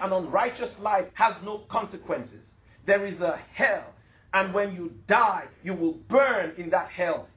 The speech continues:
for eternity because you chose to be an enemy of God. Praise God.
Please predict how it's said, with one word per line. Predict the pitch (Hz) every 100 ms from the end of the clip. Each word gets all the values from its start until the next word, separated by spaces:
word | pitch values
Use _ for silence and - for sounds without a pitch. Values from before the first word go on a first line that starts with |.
| _ 190
for | 175
eternity | 175 - 202 214 180 160 117 - 160
because | 160 175 -
you | 160 - -
chose | 269 208 147 - - -
to | 165
be | 175 180
an | 156 -
enemy | 214 208 160 131 107 - - 302
of | 294 - - -
God. | 156 - - - _ _ _ _ _ _ _ _
Praise | - 180 151 -
God. | 117 -